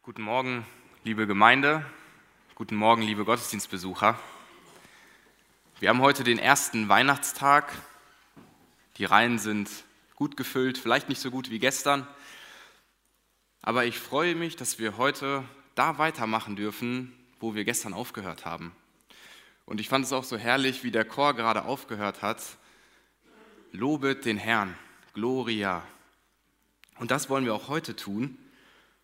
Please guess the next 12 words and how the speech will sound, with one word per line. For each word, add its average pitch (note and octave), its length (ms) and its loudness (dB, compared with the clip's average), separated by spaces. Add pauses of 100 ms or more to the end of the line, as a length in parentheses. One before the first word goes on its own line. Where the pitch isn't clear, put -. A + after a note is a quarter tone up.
(400)
Wir G#2+ 200 -2
wollen E3+ 440 0 (600)
an A#2 100 -6
die A#2 140 -4
Geburt C3+ 500 -2
eines A#2 380 -4
Kindes D3+ 420 -6
denken. D3+ 580 -8 (720)
Wir G#2 180 -6
wollen F3 260 0
die D#3 100 -4
Geburt B2+ 800 -4